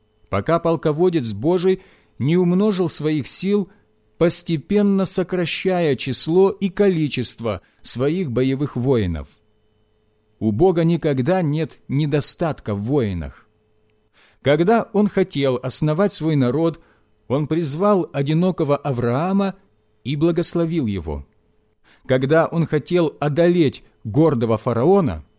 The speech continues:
Он воспользовался армией, состоявшей только из одного человека, который к тому же был косноязычным.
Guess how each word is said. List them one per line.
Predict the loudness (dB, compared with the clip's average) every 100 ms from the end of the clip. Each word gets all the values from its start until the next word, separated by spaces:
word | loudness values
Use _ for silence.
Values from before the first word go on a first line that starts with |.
| _ _ _ _
Он | -2 -2
воспользовался | -2 -4 -2 0 0 -2 -2 -2 -4 -4 _ _ -6
армией, | 0 0 2 0 -2 -8 -14 _ _ _ -8
состоявшей | -2 -2 2 2 2 0 -4
только | 2 2 2 0
из | -2 -2 -4 -4 -2
одного | 0 2 2 2
человека, | 2 -2 0 -2 -4 -10 -12 _ _ _ _ _
который | -2 2 0 0
к | -2
тому | 0 2 2 2
же | 0
был | -2 -2 -4 -10 _ _ -6
косноязычным. | -4 0 0 0 -2 -4 -6 -10 -12